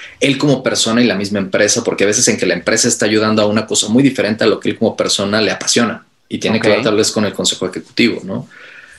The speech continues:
Speaker 1: Pero el prospectar es, es el paso uno, que es de pronto como me ha tocado a, a mí en lo personal hacerlo, ¿no? O sea,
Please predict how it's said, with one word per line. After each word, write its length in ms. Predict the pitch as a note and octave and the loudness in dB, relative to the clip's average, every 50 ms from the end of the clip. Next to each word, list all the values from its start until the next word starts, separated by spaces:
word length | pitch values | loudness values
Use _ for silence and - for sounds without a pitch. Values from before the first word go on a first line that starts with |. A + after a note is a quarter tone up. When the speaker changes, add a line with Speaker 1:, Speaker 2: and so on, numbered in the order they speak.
| - _ _ | -20 _ _
Speaker 1:
Pero 180 | A2+ A#2 A#2+ | 2 4 4
el 80 | A#2+ A#2+ | 4 2
prospectar 520 | - A#2+ A#2+ - A#2+ A#2 - - B2 C3+ | 0 -2 0 -2 -2 -2 0 0 2 2
es, 280 | C#3 B2+ A#2+ - - - | 2 2 2 0 0 0
es 180 | G#2+ A2 G#2+ | 2 2 2
el 120 | B2 A#2+ - | 2 2 0
paso 320 | - G#2 G2 - - G2+ | 0 -2 0 2 0 2
uno, 340 | G#2+ A2+ A2+ G#2+ A#2 - - _ _ _ | 2 2 2 0 -2 -4 -10 _ _ _
que 120 | - F#2 | 2 2
es 80 | G2 G2 | 4 4
de 80 | A2 | 2
pronto 460 | - - A#2+ G#2 G2+ - - A2 A2 - | 0 2 0 0 2 2 2 2 2 0
como 180 | - F#2 F#2 | -2 -4 -2
me 120 | F#2 F#2 F#2+ | -2 -2 -2
ha 60 | - | -2
tocado 600 | - E2+ - - G2 F#2+ G2+ G2+ G#2 A2+ A2+ G2 | -2 -6 0 0 0 2 4 4 4 6 4 4
a, 140 | D#2+ - - | 2 -2 -6
a 100 | - F2+ F2+ | -8 -6 -4
mí 300 | F#2+ G2+ A2 A#2 A2 A2 | 0 2 2 4 4 4
en 100 | A2+ A2 | 4 4
lo 80 | - - | 2 0
personal 400 | - - - F#2+ F#2+ G2 F#2+ - | -4 -6 -4 -2 0 0 0 2
hacerlo, 360 | - - - - - - - - | 0 0 0 0 -2 -4 -10 -14
¿no? 160 | - G2+ G#2 - - | -16 -18 -18 -16 -14
O 60 | - - | -10 -2
sea, 200 | - G2 F2 | -2 -2 -2